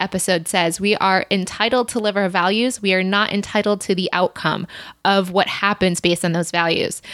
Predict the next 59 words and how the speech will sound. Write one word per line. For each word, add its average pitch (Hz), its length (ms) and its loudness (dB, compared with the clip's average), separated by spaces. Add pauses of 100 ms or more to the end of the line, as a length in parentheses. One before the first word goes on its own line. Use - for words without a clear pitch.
(260)
That 175 140 0
sounds 220 220 2
a - 20 0
little 220 160 2
bit 214 160 0
crazy, 233 380 2
but 196 160 0
if 185 120 -2
you 185 60 0
listen 196 220 2
to 214 100 2
the 175 100 2
episode, 190 440 0
you'll 180 120 0
learn 175 240 2
why 180 460 4
then. 190 460 2
But 196 140 2
I'll 190 120 4
just 208 220 2
say, 190 260 2 (160)
stick - 360 -4
to - 120 0
your 233 100 2
values. 185 460 0 (100)
I 202 140 2
continue 254 540 0
to - 100 -4
remind 180 240 2
myself, 170 460 0 (200)
just 247 200 -2
because 247 260 2
I 196 120 2
could 220 360 -2
get 180 400 -2 (460)
bigger 208 300 2
guests 190 480 -2
more 196 240 4
and 185 100 0
more 180 240 2
often, 240 600 2
that 214 220 0
doesn't 233 360 0
mean 214 180 2
that 226 160 0
I'm 190 240 0
necessarily 190 560 0
delivering 180 460 2
on 170 100 0
my 170 140 2
message 185 520 -2
in 202 140 0
the 185 80 2
same 185 300 2
way 180 180 4
as 180 120 0
I 165 100 2
aspire 160 440 0
to. - 320 -2